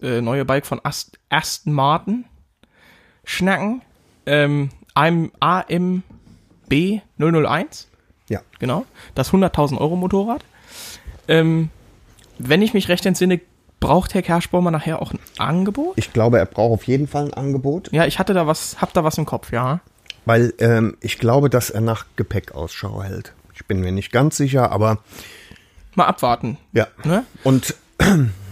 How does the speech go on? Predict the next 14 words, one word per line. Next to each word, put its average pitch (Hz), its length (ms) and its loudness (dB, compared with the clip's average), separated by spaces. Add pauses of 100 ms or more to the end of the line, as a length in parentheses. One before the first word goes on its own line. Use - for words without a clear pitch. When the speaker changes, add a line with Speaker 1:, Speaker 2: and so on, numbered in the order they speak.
(360)
Speaker 2:
und, 117 400 -2
äh, 117 180 4 (240)
der 110 140 -2
Deutsche 127 320 -2
hat 117 160 -4
auf - 200 -8
jeden 123 540 0
Fall 110 280 -2
ein 110 80 -2
super 104 340 -6
Angebot, 87 580 -10
Speaker 1:
Da 139 80 -2
Speaker 2:
ne? 139 40 -2
Speaker 1:
bin, 156 160 -2